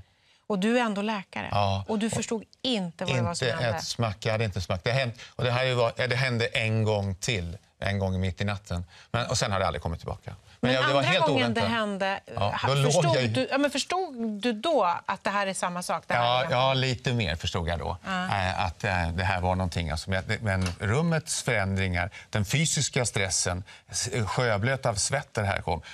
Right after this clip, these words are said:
Speaker 2: Så jag brukar säga det här, vi får ju den här frågan många gånger, har man haft en attack? Ja, om man är osäker, då har man inte det. Om man har haft en attack, då vet man.
Speaker 1: Ja, det
Speaker 2: Ja.
Speaker 1: låter så skrämmande bara
Speaker 2: Ja.
Speaker 1: när du pratar om det. Men jag tänker så här också, att du som läkare som möter människor som drabbas av det här,
Speaker 2: Mm.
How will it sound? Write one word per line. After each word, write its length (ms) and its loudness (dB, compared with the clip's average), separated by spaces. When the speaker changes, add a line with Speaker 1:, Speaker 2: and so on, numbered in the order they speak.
Speaker 2:
Så 80 -4
jag 80 2
brukar 220 0
säga 180 0
det 60 0
här, 140 -2
vi 160 0
får 280 0
ju 60 2
den 80 2
här 80 0
frågan 400 0
många 180 2
gånger, 260 -2
har 180 2
man 140 0
haft 460 -4
en 100 0
attack? 520 -4
Ja, 420 0
om 200 0
man 140 2
är 80 2
osäker, 580 0
då 100 0
har 280 2
man 200 0
inte 320 -4
det. 160 -6
Om 140 2
man 160 2
har 160 2
haft 340 -2
en 60 -2
attack, 420 -4
då 120 -2
vet 480 -6
man. 220 -12
Speaker 1:
Ja, 60 4
det 60 4
Speaker 2:
Ja. 160 2
Speaker 1:
låter 320 2
så 120 0
skrämmande 500 0
bara 160 2
Speaker 2:
Ja. 120 2
Speaker 1:
när 100 0
du 80 -2
pratar 540 0
om 160 0
det. 160 -2
Men 140 0
jag 120 0
tänker 260 -4
så 100 -4
här 160 2
också, 140 -4
att 120 -6
du 160 -4
som 220 -2
läkare 500 -2
som 300 -2
möter 340 -2
människor 380 -4
som 180 -6
drabbas 380 -4
av 100 -4
det 80 -4
här, 140 0
Speaker 2:
Mm. 80 -6